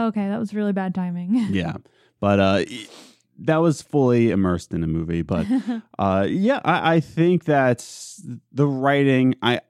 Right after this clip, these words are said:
Speaker 2: I think that the writing, the plot, the lore was well handled. You
Speaker 1: Yeah.
Speaker 2: knew what was coming. You, you knew what was happening. And I think the movie recognized that. I don't think it was as good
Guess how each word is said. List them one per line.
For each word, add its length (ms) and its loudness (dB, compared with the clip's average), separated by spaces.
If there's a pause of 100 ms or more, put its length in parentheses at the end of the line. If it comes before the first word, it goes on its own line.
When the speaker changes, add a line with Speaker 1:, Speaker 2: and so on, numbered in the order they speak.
(300)
Speaker 2:
I 240 2
think 420 0
that 160 -4
the 80 0
writing, 380 2
the 80 2
plot, 500 0
the 100 -2
lore 460 2 (480)
was 440 -2
well 440 0
handled. 720 -2 (480)
You 240 2
Speaker 1:
Yeah. 100 4
Speaker 2:
knew 180 4
what 200 2
was 160 2
coming. 580 -4 (400)
You, 180 2
you 240 2
knew 220 2
what 140 2
was 140 -2
happening. 540 0
And 80 2
I 100 2
think 220 0
the 80 4
movie 280 2
recognized 560 -6
that. 220 -6 (720)
I 100 2
don't 160 2
think 260 -2
it 40 2
was 400 2
as 360 2
good 640 2